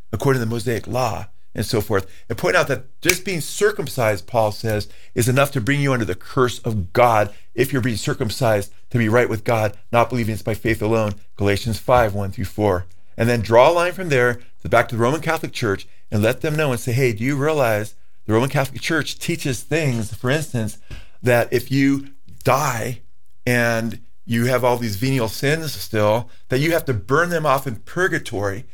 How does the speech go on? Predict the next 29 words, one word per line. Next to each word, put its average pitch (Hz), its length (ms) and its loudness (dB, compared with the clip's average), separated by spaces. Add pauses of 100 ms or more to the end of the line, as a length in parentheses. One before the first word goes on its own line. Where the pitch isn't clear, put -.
(180)
and 113 140 -2
suffer 175 720 2
this 110 160 -8
torment 143 600 -2
in 98 100 -6
purgatory 123 580 -2 (240)
because 139 260 -2
the 131 60 0
blood 151 260 0
of 175 80 -4
Christ 156 420 0 (200)
is 135 120 2
not - 200 0
powerful 156 460 -2
enough 117 220 0
to 127 80 -4
have 113 100 -6
taken 135 260 -2
those 107 180 -2
sins 110 200 -2
away. 107 400 0 (240)
However, 151 760 4 (400)
more 214 180 8
powerful 240 460 0
than 226 120 -6
the 202 60 -6
blood 226 180 6
of 214 80 2
Christ - 600 0